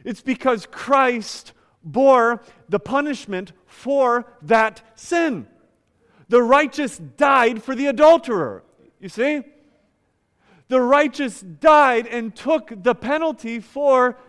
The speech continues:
this sin. How is it possible that a, uh, a young man or a young woman who has, uh, had, uh, hooked up with more people than they can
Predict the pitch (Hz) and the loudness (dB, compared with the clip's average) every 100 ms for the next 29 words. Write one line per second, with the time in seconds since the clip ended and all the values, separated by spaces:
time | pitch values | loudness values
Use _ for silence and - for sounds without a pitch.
0 | _ 220 247 233 - _ _ _ _ _ | _ -4 -4 -4 -16 _ _ _ _ _
1 | _ _ _ - 226 165 226 277 233 208 | _ _ _ -10 -10 -8 -4 -4 -4 -10
2 | 220 254 233 - 165 147 156 170 170 - | -8 -6 -6 -10 -10 -8 -6 -6 -8 -14
3 | _ _ _ 202 185 175 165 - _ _ | _ _ _ -6 -4 -4 -6 -12 _ _
4 | _ - 185 165 151 143 131 127 120 113 | _ -12 -8 -6 -6 -10 -14 -20 _ _
5 | _ _ _ _ _ _ _ 175 208 208 | _ _ _ _ _ _ _ -4 -2 -2
6 | 202 214 208 175 160 165 170 180 175 175 | -6 -4 -4 -6 -6 -6 -6 -8 -8 -8
7 | 208 170 127 120 _ 151 156 151 156 156 | -8 -8 -12 -18 _ -16 -12 -12 -10 -8
8 | 147 139 - _ _ _ _ 160 139 135 | -10 -12 -20 _ _ _ _ -12 -12 -12
9 | 147 170 156 151 139 117 _ _ _ _ | -14 -10 -10 -10 -16 _ _ _ _ _
10 | _ _ _ _ _ - 196 160 131 123 | _ _ _ _ _ -20 -20 -14 -14 -10
11 | 208 - 202 196 165 151 139 _ _ _ | -10 -6 -4 -4 -4 -6 -8 _ _ _
12 | _ _ _ _ _ _ 185 202 240 180 | _ _ _ _ _ _ -4 -2 -2 -2
13 | 247 247 214 190 190 190 180 151 | -8 -4 -4 -4 -6 -12 -12 -16